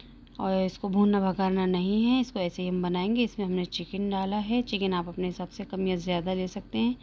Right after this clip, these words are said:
हमने इसमें डाले हैं टमाटर दो बड़े, हरी मिर्चें आठ से दस और दो बड़े स्पून भर के हमने लहसुन अदरक का पेस्ट लिया है ये।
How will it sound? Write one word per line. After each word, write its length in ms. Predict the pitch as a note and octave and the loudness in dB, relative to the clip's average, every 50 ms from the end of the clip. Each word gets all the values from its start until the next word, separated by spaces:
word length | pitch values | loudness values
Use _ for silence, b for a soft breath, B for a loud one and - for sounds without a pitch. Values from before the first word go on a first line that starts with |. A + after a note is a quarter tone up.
| B B B B B B B B - - | B B B B B B B B -6 -2
हमने 440 | G3+ G3 G3 G3 G3+ G#3+ A#3 B3+ B3 B B B B B B - | 0 2 2 4 4 4 4 2 0 B B B B B B -10
इसमें 300 | G3 - - G#3 G3+ G3 | -8 -4 0 2 2 4
डाले 240 | F#3 F#3 F3+ F3+ F#3 | 4 4 4 2 2
हैं 160 | F3+ F#3 F3+ F3 | 2 0 0 -2
टमाटर 600 | - F3 F3 F3 F3 F3 E3+ - A3 A#3 A#3+ A#3+ - - - G3+ | -2 -2 -2 -2 -2 -2 -2 0 0 0 0 -2 -4 -8 -8 -4
दो 180 | F3+ F3 F3 D#3+ | -2 -2 -2 0
बड़े, 340 | F#3+ F#3 F#3+ G#3 A3+ B3 A#3 A3+ - | -2 0 2 2 2 2 2 0 -4
हरी 180 | - F3 F3+ F3+ | -4 0 0 2
मिर्चें 380 | F#3 F#3 F3+ F3+ - - F#3+ F#3+ F#3+ | 2 2 0 0 -2 -2 -2 0 0
आठ 180 | F3+ F3+ F3 - | 0 -2 -2 -4
से 140 | - F#3 E3+ | -6 -6 -6
दस 400 | E3+ G3 G#3+ B3 A#3+ - - B B B B B B B B B B B B - - F#3+ | -2 0 2 0 0 -2 -6 B B B B B B B B B B B B -8 -4 -2
और 280 | F#3 F#3+ F#3+ F#3 F3+ | 0 2 2 0 0
दो 200 | F3 G3 G#3+ G#3+ G3 | 2 2 2 2 2
बड़े 340 | G3+ G3 G3 G3 G3 G3 F#3 | 2 2 2 2 2 0 -2
स्पून 320 | - - - G3+ G3 F#3+ | -4 -4 -2 0 0 0
भर 160 | F3+ F#3 F3+ | 0 0 -2
के 120 | F3 - F#3+ | -2 -2 0
हमने 240 | F#3 F#3 F#3+ F#3+ F#3+ | 0 0 2 2 2
लहसुन 320 | F#3 F#3 F3+ - G3 F#3 | 2 0 0 0 0 0
अदरक 280 | F#3 F3 F3+ F#3 F3+ F3 | 0 0 -2 -2 -4 -4
का 160 | - F#3 F3+ E3+ - - | -4 -4 -4 -4 -4 -4
पेस्ट 320 | F#3+ G3+ F#3+ - - - | -4 -4 -4 -6 -6 -2
लिया 220 | G#3 A3 A3 A3 | 0 2 2 4
है 300 | A3 A3 G#3+ A3+ A#3+ B3+ B3 - - - - - - - - - | 4 4 2 2 2 0 -2 -6 -12 -20 -20 -20 -20 -18 -12 -6
ये। 300 | F3 F3+ G3 G#3 A3+ B3 | -4 -2 2 2 2 2